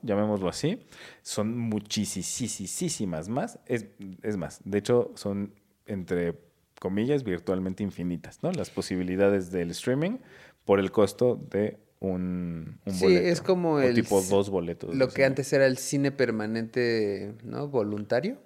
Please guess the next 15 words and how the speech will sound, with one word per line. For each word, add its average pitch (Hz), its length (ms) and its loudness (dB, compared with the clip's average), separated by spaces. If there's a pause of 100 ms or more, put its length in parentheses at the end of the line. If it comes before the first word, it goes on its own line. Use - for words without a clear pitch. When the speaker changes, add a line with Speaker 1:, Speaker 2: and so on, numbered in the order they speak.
(380)
Speaker 1:
Cine 120 600 2
permanencia 95 420 0
Speaker 2:
Permanencia 151 300 8
voluntaria. 98 520 6
Speaker 1:
voluntaria. 82 200 -2
Speaker 2:
Sí, - 200 -8
Speaker 1:
Sí. - 20 -12
Speaker 2:
permanencia, 110 680 0
es 110 140 -8
que, 104 180 -2
Speaker 1:
Ajá, 98 160 -2
ajá, 92 160 -4
Speaker 2:
sí. 92 80 -4
Speaker 1:
sí, 92 100 -12
sí. 90 140 -10